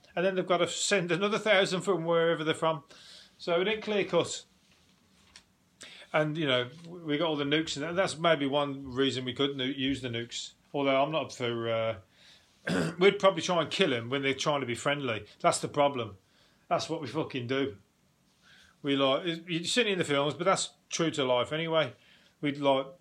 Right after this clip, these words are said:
shoot 'em, and, and they're only trying to make friends and be, and, you know, come and join forces with us and tell us that we're in danger. They've spotted that the Earth's in danger and all that.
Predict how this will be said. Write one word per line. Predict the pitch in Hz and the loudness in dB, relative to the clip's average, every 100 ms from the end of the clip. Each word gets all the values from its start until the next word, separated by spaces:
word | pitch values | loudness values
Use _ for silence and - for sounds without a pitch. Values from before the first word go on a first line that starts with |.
| _ | _
shoot | - - 190 175 131 | -6 2 2 2 -2
'em, | 120 160 175 | -4 -6 -4
and, | 151 160 | -4 -2
and | 151 151 | -2 0
they're | 151 | 2
only | 151 147 | 0 0
trying | 160 170 | 0 2
to | 185 | 2
make | 180 156 | 0 -2
friends | 135 127 123 | -2 -4 -4
and | 139 135 | -6 -4
be, | 147 | -4
and, | 135 135 143 | -4 -6 -6
you | |
know, | 120 110 110 - - - | -6 -8 -12 -20 -20 -4
come | 160 143 | -2 0
and | 135 120 - - | -4 -8 -16 -14
join | - 175 160 | 0 2 2
forces | 147 160 151 - 135 | 0 0 0 0 -2
with | 131 | -2
us | 147 165 - - - | 0 0 -2 -2 -6
and | 147 | -2
tell | 170 160 | 2 2
us | 156 - - - - | 2 -2 -6 -16 -6
that | 175 | -2
we're | 151 | 0
in | 160 147 | -2 2
danger. | 143 139 139 143 | 2 2 0 -2
They've | 160 135 | -2 -2
spotted | - 165 - 147 | 0 0 0 -2
that | 147 151 | -4 0
the | 135 | 2
Earth's | 131 127 143 | 2 0 -4
in | 131 | -4
danger | 123 123 123 127 | -2 -2 -4 -6
and | 123 | -6
all | 120 | -4
that. | 120 156 | -2 -2